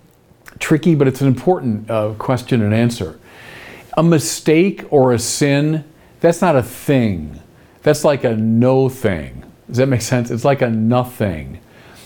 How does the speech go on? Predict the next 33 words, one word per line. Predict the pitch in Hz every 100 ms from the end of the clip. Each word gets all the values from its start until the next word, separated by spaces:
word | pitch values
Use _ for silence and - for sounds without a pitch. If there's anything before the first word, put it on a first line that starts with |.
| -
So | - 175 165
a | 185
mistake, | 160 143 - - 226 151
like | 127 135
I |
say, | 117 135
two | - -
plus | 254 -
two | 196
equals | 185 - 143 117
six. | - 147 87 - - - - -
No, | 165
no, | 160
no, | 139 110 87
th-, | 113 151
that's | 139 -
not | 143 120 127
right. | 127 107 73 -
See, | 110 110 110 - -
that's | 143 -
not | 139
the | 135
way | 120 127
things | 123 139 123 104
really | 127 110 107
are. | 123 120 95 71 - _ _ _ _ - - _
Uh, | 123 117 113
or | - 160
when | 160 165
I | 151
commit | - 170 165
a | 135
sin, | - 233 240 139 95 98 107